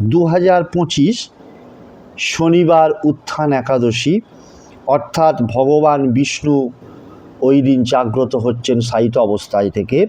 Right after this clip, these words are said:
প্রথমে একটু দেখিয়ে নেব এই উত্থান একাদশী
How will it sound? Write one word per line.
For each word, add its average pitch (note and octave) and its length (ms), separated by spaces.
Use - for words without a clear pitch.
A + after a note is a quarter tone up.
প্রথমে D4 400
একটু C#4+ 200
দেখিয়ে A#3+ 360
নেব C4+ 260
এই G#3 320
উত্থান A#3+ 460
একাদশী A#3 500